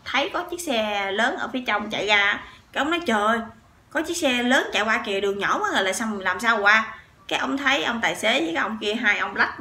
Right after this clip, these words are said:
với nhau, à, qua mặt một cái, cái ông ngồi nói, "Trời ơi, vậy mà mấy ông này cũng chạy được, hay thiệt." Ờ, anh, anh chạy được bển, ông cậu ông quen rồi, về, về đây cái nhìn cái đường này thấy ớn thiệt chứ.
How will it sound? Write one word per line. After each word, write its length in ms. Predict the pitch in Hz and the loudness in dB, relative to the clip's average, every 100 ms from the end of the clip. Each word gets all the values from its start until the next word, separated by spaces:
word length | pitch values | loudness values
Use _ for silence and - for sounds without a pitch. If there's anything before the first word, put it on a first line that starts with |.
| 262 | -8
với 380 | 214 208 208 262 | -8 -8 -6 -4
nhau, 520 | 240 98 196 190 - - - - - | 0 2 2 -2 -10 -20 -20 -20 -10
à, 460 | 202 202 196 202 202 196 185 - | -6 -4 -2 -2 -4 -6 -8 0
qua 220 | 202 190 | 4 4
mặt 200 | 185 - | 2 -6
một 80 | 160 | -4
cái, 200 | 202 226 | 0 0
cái 60 | - | 0
ông 140 | - | -2
ngồi 140 | 262 170 | 0 0
nói, 120 | - - - _ - | -2 -10 -20 _ -2
"Trời 120 | 233 | 2
ơi, 320 | 240 208 233 - - - _ - _ _ _ | 4 4 2 0 -10 -20 _ -20 _ _ _
vậy 240 | 208 214 | 4 6
mà 120 | 254 208 | 6 2
mấy 140 | 226 | 0
ông 140 | 220 | 0
này 100 | 226 | 0
cũng 140 | 226 226 | -2 0
chạy 160 | 135 | 2
được, 240 | 170 160 - | 2 -2 -4
hay 160 | - 214 | 0 0
thiệt." 180 | 208 160 - - - - - - | 0 -6 -10 -20 -20 -20 -20 -8
Ờ, 480 | 185 180 175 170 156 | -4 -2 -2 -6 0
anh, 240 | 185 196 | 0 2
anh 160 | 185 190 | 0 -2
chạy 180 | 160 175 | -2 -2
được 220 | 175 170 | -2 0
bển, 220 | 143 214 | 0 0
ông 200 | 247 127 | -2 -4
cậu 100 | 135 | -4
ông 160 | 156 202 | -4 0
quen 180 | 190 175 | 0 0
rồi, 140 | 156 | -4
về, 200 | 165 156 160 | -2 -2 0
về 160 | 160 | 0
đây 180 | 156 190 | 2 0
cái 100 | 233 | 0
nhìn 240 | 269 175 - | -2 -2 -4
cái 80 | 226 | -2
đường 200 | 165 160 | -2 -2
này 160 | 143 | -6
thấy 180 | 139 - | -2 -4
ớn 240 | - 262 466 | 2 0 2
thiệt 80 | - - | -2 2
chứ. 140 | 285 | 2